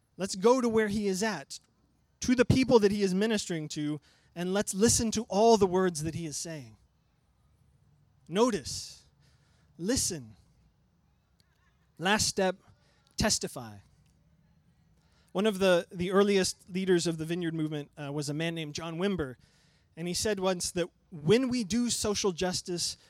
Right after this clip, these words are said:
we experience the presence of the kingdom. When we do social justice, we experience the presence of the kingdom. That's true. And it means several different things at once. It means that we get to see the kingdom of God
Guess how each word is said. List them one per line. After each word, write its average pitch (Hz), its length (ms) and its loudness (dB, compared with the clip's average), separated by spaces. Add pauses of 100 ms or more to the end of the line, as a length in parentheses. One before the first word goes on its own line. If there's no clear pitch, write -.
(220)
we 175 160 -4
experience 214 880 -2
the 180 100 -12
presence 165 540 -8
of 147 200 -10
the 143 80 -8
kingdom. 117 520 -12 (500)
When 190 200 -4
we 233 140 -2
do 220 260 0
social 208 380 -4
justice, 165 500 -8
we 160 100 -8
experience 208 880 -6 (160)
the 175 80 -6
presence 175 460 -8
of 151 140 -8
the 151 80 -8
kingdom. 160 420 -4 (320)
That's 202 240 -4
true. 156 540 -6 (480)
And 240 280 2
it 196 140 2
means 233 320 0
several 254 400 -4
different 202 340 -4
things 190 480 0 (360)
at 185 160 -4
once. 160 340 -2
It 160 80 -6
means 202 240 0
that 185 140 0
we 208 80 -4
get 190 160 -2
to 180 100 -6
see 226 300 -4
the 196 100 -6
kingdom 202 460 -2
of 160 180 -12
God 175 340 -4